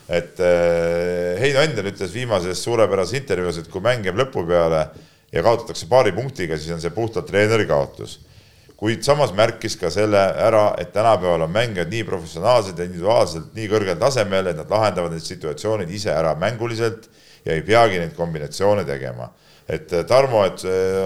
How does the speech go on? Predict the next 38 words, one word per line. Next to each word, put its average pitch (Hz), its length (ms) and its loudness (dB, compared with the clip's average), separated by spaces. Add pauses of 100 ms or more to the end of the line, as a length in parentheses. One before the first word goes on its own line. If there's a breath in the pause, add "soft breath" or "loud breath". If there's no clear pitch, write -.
on 104 140 -4
kindlasti 117 340 -6
sadu 110 240 2
Eu-, 113 320 2
Euroliiga 104 480 0
mänge 135 240 0
kommenteerinud 107 600 -2
ja 87 120 -2
vaadanud, 98 480 2 (240 soft breath)
kas 90 160 -8
treener 110 400 0
peaks 123 300 4
siis 80 100 -14
tegema 98 320 0
kindla 92 380 -2
joonise 90 480 0 (340 soft breath)
või 78 140 -10
peaks 104 180 4
laskma 98 240 -2
staaridel 95 480 2
ise 95 160 0
lõpplahendusi 92 720 0
leida, 76 380 -2 (400 soft breath)
mis - 140 -12
üldjuhul 104 360 -2
Euro-, 107 320 4
Euroliigas 92 720 0 (340 soft breath)
on 85 80 -6
selline 101 300 0
lahendus 87 400 4
siis 87 100 -10
olnud. 110 320 2
Või 104 160 0
siis, 85 160 -8
Peep, 127 320 0
sina 95 240 -2
kui 80 80 -6
treener, 95 400 0